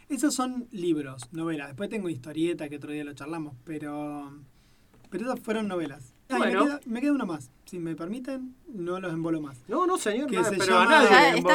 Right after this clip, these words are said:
Speaker 2: embola.
Speaker 3: bajando acá
Speaker 2: A,
Speaker 3: libros
Speaker 2: a,
Speaker 3: para
Speaker 2: a
Speaker 3: tener
Speaker 2: nadie embola, ¿no?
Speaker 1: Recomiendo muchísimo una colección de pequeños textos de Ian Stewart,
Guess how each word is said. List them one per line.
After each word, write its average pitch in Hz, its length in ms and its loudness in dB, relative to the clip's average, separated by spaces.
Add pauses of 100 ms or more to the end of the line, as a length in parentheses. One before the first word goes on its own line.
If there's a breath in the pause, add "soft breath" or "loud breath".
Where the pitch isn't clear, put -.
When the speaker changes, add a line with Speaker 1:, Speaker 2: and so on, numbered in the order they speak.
(100)
Speaker 2:
embola. 339 140 8
Speaker 3:
bajando 285 420 6
acá 262 260 4
Speaker 2:
A, 254 60 2
Speaker 3:
libros 277 280 -4 (100)
Speaker 2:
a, - 60 -4
Speaker 3:
para 208 240 4
Speaker 2:
a - 40 4
Speaker 3:
tener 269 160 2
Speaker 2:
nadie 190 160 4
embola, 151 420 -2
¿no? 233 300 -6
Speaker 1:
Recomiendo 254 640 6
muchísimo 214 880 0
una 226 380 -4
colección 214 760 -4
de 170 520 -2 (100)
pequeños 202 840 -4
textos 254 680 -6 (120)
de 175 440 -2
Ian 208 360 -4
Stewart, 226 600 -4